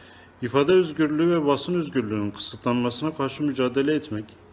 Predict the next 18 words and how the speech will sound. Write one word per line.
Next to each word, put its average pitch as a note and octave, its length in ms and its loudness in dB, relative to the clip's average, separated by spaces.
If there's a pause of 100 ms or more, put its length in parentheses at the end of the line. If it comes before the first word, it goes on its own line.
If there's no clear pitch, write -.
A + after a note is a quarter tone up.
(320)
yalnızca C3+ 560 0
basın C3 300 -2
emekçilerinin A2+ 760 -2
görevi A#2 320 0
değildir. - 460 -6 (500)
Bu C3+ 60 2
yasadaki C3+ 560 0
haklar C3 380 -2 (640)
basın A2+ 260 -2
emekçilerine A#2+ 840 0
tanınmış A2 500 -4
bir A#2 100 -2
imtiyaz A2+ 500 -4
da F#2 180 -8
değildir. F2+ 300 -14 (1160)
Bu D#3 100 2
haklar C#3 420 0 (380)
doğrudan B2+ 440 2